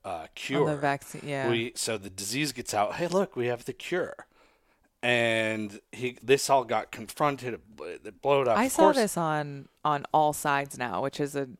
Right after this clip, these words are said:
Speaker 2: it's an Instagram where they basically break down a news story and they'll show you the headlines of center, right, and left. So you could see how, like, where the bias, how it's skewed per, like, audience.
Speaker 1: How
Speaker 2: And
Speaker 1: is
Speaker 2: that
Speaker 1: creating
Speaker 2: one,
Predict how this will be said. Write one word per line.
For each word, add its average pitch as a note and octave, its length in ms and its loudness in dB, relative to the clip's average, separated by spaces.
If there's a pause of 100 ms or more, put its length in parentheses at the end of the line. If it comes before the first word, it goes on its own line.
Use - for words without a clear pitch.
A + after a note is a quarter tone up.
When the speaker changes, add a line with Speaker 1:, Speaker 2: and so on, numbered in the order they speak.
Speaker 2:
it's D3+ 120 -8
an D3 100 -8
Instagram C#3+ 680 -4
where C3 160 -2
they B2+ 280 -2 (340)
basically D#3+ 400 2
break C#3+ 240 2
down C#3 160 0
a C#3 60 -4
news C3+ 240 -6
story C#3 440 0
and C#3 240 -2
they'll C#3 100 -2
show D#3 200 -2
you D3+ 140 2
the C3+ 80 -2
headlines C3 720 -4
of - 140 -8
center, C#3+ 480 -2
right, C3+ 280 -2
and B2+ 140 -10
left. - 480 -6 (300)
So - 160 0
you D#3+ 140 2
could - 160 -4
see D#3+ 340 -2
how, C#3+ 600 2
like, D3 220 0
where D3 200 4
the C#3+ 100 0
bias, B2+ 680 0
how D3 200 4
it's C#3 160 -2
skewed B2+ 560 -4 (240)
per, B2 320 -4
like, A2 300 -8 (120)
audience. G#2+ 580 -6 (500)
Speaker 1:
How F3+ 320 6
Speaker 2:
And - 80 6
Speaker 1:
is E3 180 0 (200)
Speaker 2:
that F3 320 8
Speaker 1:
creating - 140 -2
Speaker 2:
one, D3+ 380 0